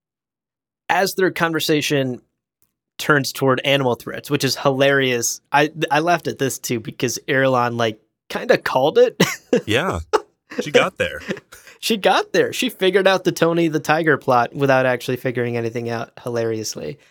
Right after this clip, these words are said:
Speaker 2: Right.
Speaker 1: Duncan, in this moment, experiences, like, this extreme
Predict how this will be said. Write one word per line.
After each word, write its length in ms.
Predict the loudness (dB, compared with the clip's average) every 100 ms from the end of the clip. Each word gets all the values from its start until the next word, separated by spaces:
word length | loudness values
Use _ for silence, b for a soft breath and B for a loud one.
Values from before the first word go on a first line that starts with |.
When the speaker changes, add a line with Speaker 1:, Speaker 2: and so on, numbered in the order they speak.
| b
Speaker 2:
Right. 220 | -6 -6 -8 _ _ _ -4
Speaker 1:
Duncan, 520 | 0 0 2 0 0 -12 _ _ _ _ _ _ _ _ _
in 140 | -2 2
this 180 | 2 2
moment, 380 | 2 2 -2 -4 -8
experiences, 920 | -6 0 2 2 2 0 0 -2 -8 _ _ _ _
like, 300 | -2 -2 -2
this 220 | 0 -2 -2
extreme 1040 | -6 -6 -10 -6 0 2 2 2 -2 -4